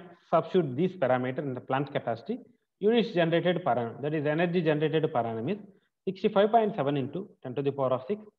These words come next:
And plant capacity factor, plant capacity factor is zero point four,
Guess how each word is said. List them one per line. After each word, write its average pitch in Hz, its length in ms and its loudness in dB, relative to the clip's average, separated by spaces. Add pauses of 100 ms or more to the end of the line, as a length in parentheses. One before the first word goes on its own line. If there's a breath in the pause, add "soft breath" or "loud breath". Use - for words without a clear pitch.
(320)
And 143 220 -4
plant 233 300 2
capacity 175 500 2
factor, 120 500 -2 (300)
plant 160 280 -4
capacity 151 420 -4
factor 151 340 -4
is 254 80 -4 (560)
zero 143 220 2
point 131 340 -4 (120)
four, 233 180 0